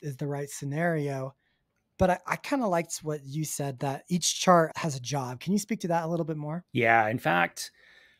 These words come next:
Speaker 2: you know, sometimes people ask me, like, "Is there kind of a central idea behind your book and your course?" And I think that's basically it, right? Charts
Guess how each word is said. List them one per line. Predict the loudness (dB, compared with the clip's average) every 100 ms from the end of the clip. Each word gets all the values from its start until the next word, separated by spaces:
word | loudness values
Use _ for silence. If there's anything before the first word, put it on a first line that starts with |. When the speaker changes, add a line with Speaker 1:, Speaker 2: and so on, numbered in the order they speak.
| _
Speaker 2:
you | 0
know, | 2 2
sometimes | 2 4 4
people | 4 4
ask | 6 4 2
me, | -6
like, | -4
"Is | -2
there | -4
kind | 0 0
of |
a | 0
central | 0 -2 0 -2
idea | -2 0 2 4 2 0
behind | -4 -4 -2 0 -2
your | -2 -2
book | 0 0 0 -4
and | -8
your | -8
course?" | -8 0 2 2 -2 -12 -20 -18
And | -14
I |
think | -4 -2
that's | -2 -2
basically | -2 -2 -2 0 0
it, | 0 -2 -4 -6
right? | -4 -4 _ _ _ -4
Charts | 6 6 6 -6